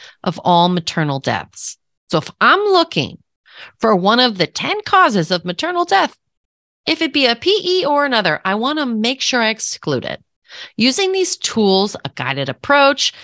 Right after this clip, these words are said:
with the input from our specialists like O B G Y Ns, our attending M Ds on site, our N P colleagues we practice with, yes,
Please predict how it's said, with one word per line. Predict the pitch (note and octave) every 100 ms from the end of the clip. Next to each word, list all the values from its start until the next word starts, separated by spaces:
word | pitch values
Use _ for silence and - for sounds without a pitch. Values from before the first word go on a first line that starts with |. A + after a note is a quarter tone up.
| - -
with | F3+
the | F#3
input | - G#3+ D4 E4+ D#4+
from | C4+
our | A3
specialists | G#3+ - E3+ - F3+ E3 -
like | - -
O | A3
B | A#3
G | A3
Y | G#3+ G3+ F#3
Ns, | F#3
our | D#3+ C3
attending | - G#3 G#3
M | F#3+ F#3
Ds | E3+ E3+
on | E3+ D#3
site, | D#3+ D#3 D3 D3+ - - -
our | - C3+ -
N | F#3 G#3+
P | A3 G#3+
colleagues | - F#3 E3+ -
we | E3 D#3+ - _
practice | - D3+ - D3
with, | D#3 D3
yes, | D3+ C#3